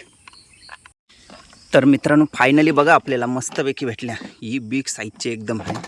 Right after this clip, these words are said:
कसली आहे बघा, कडकडीत. आणि याच्यात एक, ही बघा, मस्त साईज आहे.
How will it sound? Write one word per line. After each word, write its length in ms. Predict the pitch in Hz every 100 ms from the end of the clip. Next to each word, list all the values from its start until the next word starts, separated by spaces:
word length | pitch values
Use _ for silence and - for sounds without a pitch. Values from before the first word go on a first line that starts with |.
| - _ - - - _ - _ - - - - _ - - -
कसली 500 | - - - 117 107
आहे 180 | 104 104
बघा, 240 | 107 113
कडकडीत. 800 | 123 - 104 - 110 101 - - - - - - _ _ _ - - - - - - - - - - - - - -
आणि 200 | - 117
याच्यात 400 | 117 110 143 127
एक, 140 | 131 135 - - - - - - - - _
ही 80 | 110
बघा, 220 | 107 104 - _ - -
मस्त 260 | 110 - 120
साईज 300 | - 104 101
आहे. 140 | 107